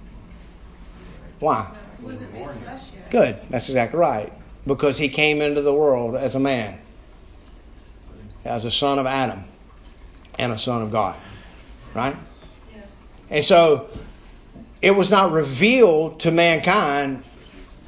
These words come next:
Speaker 1: who Jesus was until after he was born of the Virgin. Now, you and I, because we have the full revelation of the Word of God, we can look back and he's all over it now, can't we?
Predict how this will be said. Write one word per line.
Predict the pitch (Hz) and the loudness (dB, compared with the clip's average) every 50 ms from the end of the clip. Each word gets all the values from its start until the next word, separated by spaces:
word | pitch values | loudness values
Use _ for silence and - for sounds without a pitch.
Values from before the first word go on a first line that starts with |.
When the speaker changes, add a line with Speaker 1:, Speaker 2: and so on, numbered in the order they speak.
| - - - | -20 -8 2
Speaker 1:
who | - 214 220 185 | 4 4 4 6
Jesus | 160 202 214 196 151 165 165 139 - | 4 2 2 4 2 0 -2 -2 0
was | 185 208 214 190 151 139 135 135 135 127 - - - - - - - - - - - - - - - - - - - - - - - - - | 0 2 4 4 4 4 4 2 -2 -4 -8 -14 -20 -20 -20 -20 -20 -20 -20 -20 -20 -20 -20 -16 -16 -14 -14 -16 -18 -20 -20 -20 -20 -6 -4
until | 156 156 147 - 180 170 160 | -4 -2 0 2 2 2 2
after | - - 156 170 190 202 196 202 180 165 156 147 147 147 143 147 - - - - - | 0 0 2 2 4 2 2 0 0 2 2 2 0 -2 -8 -14 -18 -20 -20 -12 -2
he | - 170 | 0 2
was | 170 165 143 | 2 2 0
born | 131 143 143 139 143 147 | 0 0 0 2 2 2
of | 151 | 0
the | 160 | 2
Virgin. | 160 190 196 180 147 127 107 101 - - - - - - | 4 4 4 4 2 0 -6 -10 -14 -18 -20 -20 -4 2
Now, | 202 196 185 175 156 | 6 6 8 8 6
you | 147 160 214 226 208 | 4 4 6 6 6
and | 180 160 | 6 6
I, | 165 208 233 196 156 151 180 214 208 208 - 170 | 6 6 6 6 4 4 2 0 -2 -4 -4 -2
because | 156 156 - - 196 214 220 190 170 | -2 -2 2 4 6 6 6 4 2
we | 185 220 208 185 | 2 2 2 4
have | 170 175 185 185 180 175 160 | 4 6 6 6 4 4 2
the | 170 151 | 0 0
full | 131 - 180 185 180 | 2 4 4 4 6
revelation | 175 175 170 160 156 160 160 165 151 - 156 156 | 6 6 4 4 4 2 2 2 0 0 -2 -4
of | 135 120 | -2 -2
the | 117 127 | -2 -2
Word | 127 135 127 127 | -2 -2 -2 -2
of | 123 | 0
God, | 147 175 202 175 147 139 135 - - - - - - - - - - | 0 2 2 2 2 0 -2 -6 -12 -18 -20 -20 -20 -20 -16 -2 2
we | 156 185 | 4 4
can | 190 196 180 170 | 4 4 4 4
look | 165 165 151 | 4 4 4
back | 160 165 190 185 180 | 4 4 4 4 2
and | 160 147 | 0 0
he's | 143 143 135 | 0 4 6
all | 151 151 156 156 170 | 6 6 8 8 8
over | 190 220 214 165 127 | 8 8 6 6 0
it | 117 | -4
now, | 113 123 120 117 117 | -4 -4 -2 -2 -2
can't | - 131 123 117 110 107 | 0 0 0 0 -2 -6
we? | 101 95 - | -8 -10 -14